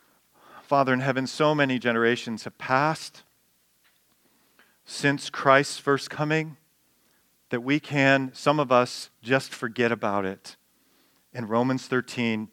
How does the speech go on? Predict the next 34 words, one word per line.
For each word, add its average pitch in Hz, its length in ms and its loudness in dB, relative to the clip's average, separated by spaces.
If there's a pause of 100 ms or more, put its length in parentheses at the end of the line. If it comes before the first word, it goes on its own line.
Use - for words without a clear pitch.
(680)
re-impresses 120 960 0
us 95 180 -10
upon 92 360 -14
us. - 400 -20 (920)
Lord, 139 180 4
others 147 300 4
of 123 120 -2
us 127 300 4
maybe 123 420 0
are 113 260 2
overly 131 480 2
concerned 120 580 -4
and 113 160 -4
we, 117 240 -2 (720)
we, 113 220 -6
we 113 420 -6 (120)
obsess 180 560 0
over 107 360 -2
the 110 100 -8
second 123 340 -4
coming 117 300 -8
of 107 160 -16
Christ. - 760 -4 (640)
Lord, 131 180 -2
help 165 360 0
us 135 200 -4
to 120 80 -8
have 117 240 -6
a 135 60 -18 (180)
balanced 131 460 0
perspective, 120 600 -6
to 131 120 -2
live 139 400 0
life, 156 500 2